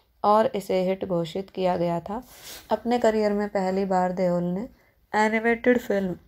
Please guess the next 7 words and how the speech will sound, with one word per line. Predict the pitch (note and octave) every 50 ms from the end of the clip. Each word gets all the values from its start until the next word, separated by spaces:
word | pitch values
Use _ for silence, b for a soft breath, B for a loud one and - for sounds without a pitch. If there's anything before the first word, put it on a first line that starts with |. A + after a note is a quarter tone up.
| _ _ - G3
महाभारत | G3+ G3+ F#3 F#3 F#3 F#3 F#3 F#3 F3+ F3+ F3+ F#3 F#3+ F#3+ - G3+
में | G3 G#3 A#3 C#4 b b b b b b b b - G3
भीम | F#3+ G3+ G#3 G#3 G#3 G#3
की | - A3+
भूमिका | G#3+ G#3 G3+ G3 F#3 F#3 F#3+ F#3+ G3+ F#3+ G3
के | G3 G#3 F#3+ F#3
लिए | F#3 F3+ F3+ F#3 G3+